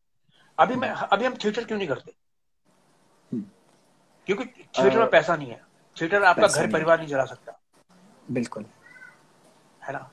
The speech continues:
Speaker 1: तो मैं repertory करने के लिए इसीलिए जा रहा था कि वहाँ एक बनी बनाई तनख्वाह मिलती है।
Speaker 2: बिल्कुल।
Speaker 1: तो कल को अगर मैं वहाँ पे fix हो जाता हूँ, है ना? अभी cinema क्या है कि वो दो तरीके से बनता ही है।
Speaker 2: हम्म।
Speaker 1: एक, एक,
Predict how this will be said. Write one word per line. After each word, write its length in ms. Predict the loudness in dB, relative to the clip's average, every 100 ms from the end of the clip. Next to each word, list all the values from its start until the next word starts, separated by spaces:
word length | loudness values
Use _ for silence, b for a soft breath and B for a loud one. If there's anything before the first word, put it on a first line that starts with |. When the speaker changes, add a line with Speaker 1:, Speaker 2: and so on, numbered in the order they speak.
| _
Speaker 1:
तो 280 | -8 -8 -8
मैं 560 | 4 8 8 6 0 0
repertory 380 | 2 2 0 -2
करने 240 | -2 0
के 100 | 0
लिए 100 | 0
इसीलिए 300 | -4 -4 -2
जा 140 | 2
रहा 100 | 2
था 140 | 2 -2
कि 100 | -2
वहाँ 240 | 0 0 -2
एक 180 | -6 -6
बनी 220 | -6 -4
बनाई 240 | -4 -6
तनख्वाह 300 | -6 -8 -8
मिलती 240 | -10 -14 -20
है। 200 | -20 _ -20 -20 _ _ _ _ _ _ -10 -2
Speaker 2:
बिल्कुल। 360 | -2 -2 -8 -12 _
Speaker 1:
तो 60 | -4
कल 160 | -2
को 100 | 2
अगर 160 | 2 2
मैं 80 | 2
वहाँ 160 | 0
पे 100 | -2
fix 280 | -6 -8 -6
हो 60 | -4
जाता 220 | -4 -4
हूँ, 120 | -10 -14 _ _ _ _ _ -20
है 60 |
ना? 100 | -20 _ _ B B
अभी 200 | -2 0
cinema 420 | -4 0 2 4 6
क्या 180 | 6
है 120 | 6 4
कि 100 | 0
वो 80 |
दो 160 | 4 4
तरीके 280 | 4 0 -4
से 100 | -4
बनता 280 | -6 -6 -8
ही 80 |
है। 80 | -8 -16 _ _ b b b b _ _ _ _ -10 -6
Speaker 2:
हम्म। 160 | -6 -8 _
Speaker 1:
एक, 200 | -6 -6 -14 _ _ -20 _ -6
एक, 200 | -6 -4